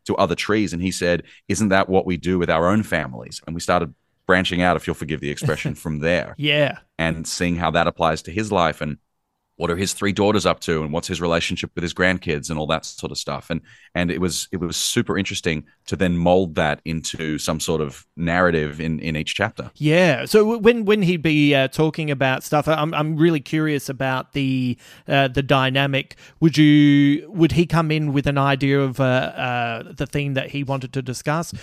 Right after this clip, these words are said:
Speaker 2: or would you just kinda talk and then you would sort of discover, "Oh, well, these kind of stories are creating a theme," and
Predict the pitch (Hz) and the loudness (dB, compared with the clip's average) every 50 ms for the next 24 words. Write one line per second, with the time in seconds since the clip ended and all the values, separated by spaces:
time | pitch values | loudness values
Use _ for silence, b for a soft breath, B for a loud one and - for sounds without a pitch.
0 | B B B B 165 156 151 147 147 143 143 143 143 147 143 143 - 156 156 135 | B B B B 4 6 8 8 8 8 8 6 6 4 2 4 4 4 4 4
1 | 151 143 - - 160 147 143 139 135 - - 147 147 147 147 - 147 139 135 135 | 2 -2 0 0 0 2 2 0 -2 -2 0 2 4 4 2 2 0 -2 0 0
2 | 135 131 131 127 - B B B B B B 143 147 135 139 135 - - - 165 | 0 0 0 -2 -4 B B B B B B 2 4 4 4 0 -2 -2 2 4
3 | 156 147 143 135 - - 120 - - - 147 139 127 143 135 131 131 127 123 - | 4 4 4 2 0 -2 -6 -4 0 2 2 2 4 4 4 4 4 2 0 0
4 | - 170 175 139 120 135 143 123 160 175 190 190 180 - - 165 165 147 143 135 | 0 -2 0 0 -2 -2 -2 0 0 0 0 -2 -6 -6 -4 -2 -2 -2 -2 -4
5 | - - 147 139 135 135 135 131 117 - 123 117 - - - 139 127 127 135 135 | -4 -2 0 0 2 2 0 -2 -2 -2 -4 -6 -6 -6 -6 -4 -2 -2 -2 -2
6 | 123 127 123 120 113 - - 135 127 127 123 123 123 120 120 117 | -4 -4 -6 -8 -8 -6 -6 -4 -4 -4 -4 -4 -6 -6 -6 -8